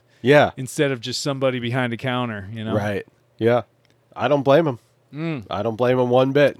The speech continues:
Speaker 1: You
Speaker 2: Uh,
Speaker 1: treat
Speaker 2: yeah.
Speaker 1: me like a person. I,
Speaker 2: I know.
Speaker 1: I, I felt like that when I worked in food service a lot.
Speaker 2: Oh,
Speaker 1: So
Speaker 2: my
Speaker 1: I,
Speaker 2: God,
Speaker 1: I've
Speaker 2: yeah,
Speaker 1: got a
Speaker 2: right.
Speaker 1: lot of sympathy for that. Yeah.
Speaker 2: What were you doing? What was your job?
Speaker 1: Oh, I was, uh, I was a deli kind of place in a fitness gym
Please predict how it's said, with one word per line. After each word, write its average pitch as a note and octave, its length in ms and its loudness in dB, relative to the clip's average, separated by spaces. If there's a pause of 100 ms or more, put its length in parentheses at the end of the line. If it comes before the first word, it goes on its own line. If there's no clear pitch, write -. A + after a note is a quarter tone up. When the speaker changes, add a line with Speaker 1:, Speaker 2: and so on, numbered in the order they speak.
Speaker 1:
You A#2+ 80 -12
Speaker 2:
Uh, B2+ 40 -4
Speaker 1:
treat B2 140 -2
Speaker 2:
yeah. A#2+ 220 2
Speaker 1:
me C3 120 -2
like B2 200 0
a C3 60 -10
person. A#2+ 480 0 (160)
I, A#2 160 2
Speaker 2:
I B2 100 0
know. C3+ 260 0 (200)
Speaker 1:
I, A2 80 -2
I - 20 2
felt C3+ 300 0
like A#2+ 200 -2
that B2 220 0
when A#2 120 -2
I A#2 80 2
worked A#2 260 -2
in A#2 140 -4
food C3+ 260 -2
service A#2 400 0
a G#2+ 60 -8
lot. A#2+ 280 0
Speaker 2:
Oh, B2+ 220 2
Speaker 1:
So A#2 340 2
Speaker 2:
my G#2+ 120 -10
Speaker 1:
I, A#2 120 2
Speaker 2:
God, G#2+ 240 -2
Speaker 1:
I've A2+ 100 -2
Speaker 2:
yeah, A2 60 -4
Speaker 1:
got A#2 200 0
a - 20 -2
Speaker 2:
right. G#2+ 80 -4
Speaker 1:
lot A#2 180 0
of G#2 80 -6
sympathy G#2+ 460 -4
for G#2 160 -10
that. G2 340 -4
Yeah. G2 360 -4 (100)
Speaker 2:
What B2+ 220 0
were B2 100 -4
you B2 140 -4
doing? C3 260 -2
What A#2 80 -4
was A2 160 -6
your G#2+ 80 -10
job? A2+ 340 -2 (480)
Speaker 1:
Oh, B2 300 4
I A#2+ 120 4
was, A2 220 0
uh, A2+ 560 4
I A2+ 140 2
was A2 200 0
a G#2 140 0
deli B2 680 2
kind B2 280 -2
of A#2+ 80 -4
place B2+ 400 -2
in A2 120 -2
a F#2+ 100 -6
fitness - 640 -10
gym F2 400 -8